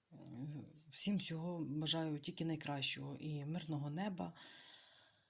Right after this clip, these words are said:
І слава нашій Україні, слава нашим героям,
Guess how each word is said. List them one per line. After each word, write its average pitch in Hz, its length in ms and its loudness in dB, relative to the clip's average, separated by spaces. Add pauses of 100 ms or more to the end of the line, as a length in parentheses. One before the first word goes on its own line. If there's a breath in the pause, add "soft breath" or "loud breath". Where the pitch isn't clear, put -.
(140)
І - 60 2
слава 190 300 6
нашій 165 280 6
Україні, 180 480 4
слава 170 280 6
нашим 160 320 8
героям, 202 540 4